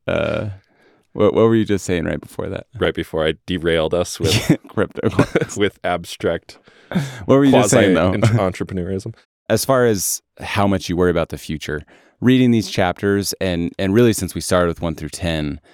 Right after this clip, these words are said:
Speaker 1: the line that's kept coming back is just bearing the cross of the present. And how often, if I really stopped and think, "Hey, what am I anxious about?"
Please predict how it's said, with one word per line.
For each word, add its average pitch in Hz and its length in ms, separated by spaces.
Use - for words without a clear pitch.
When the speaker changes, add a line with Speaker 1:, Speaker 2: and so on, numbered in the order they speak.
Speaker 1:
the 92 100
line 92 340
that's 80 240
kept - 220
coming 80 300
back 78 420
is 80 380
just 85 480
bearing 101 560
the 92 100
cross 78 480
of - 180
the - 80
present. - 600
And 78 380
how - 480
often, 90 640
if 87 220
I 80 240
really 113 500
stopped 92 520
and 85 120
think, 87 220
"Hey, 90 120
what 90 160
am 113 120
I 98 80
anxious 80 480
about?" 71 440